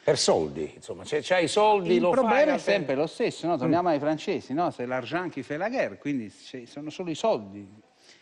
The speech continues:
Speaker 2: il motivo per il quale le squadre più indebitate d'Europa, perché possiamo tranquillamente dirlo, specialmente quelle italiane, no? Inter, Milan e Juventus,
Speaker 1: Sì.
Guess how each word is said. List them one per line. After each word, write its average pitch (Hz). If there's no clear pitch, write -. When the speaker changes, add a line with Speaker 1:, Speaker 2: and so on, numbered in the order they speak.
Speaker 2:
il 131
motivo 139
per 120
il 113
quale 135
le 117
squadre 135
più -
indebitate 123
d'Europa, 120
perché 92
possiamo 95
tranquillamente 110
dirlo, 139
specialmente 107
quelle 104
italiane, 107
no? 131
Inter, 113
Milan 110
e 143
Juventus, 120
Speaker 1:
Sì. 131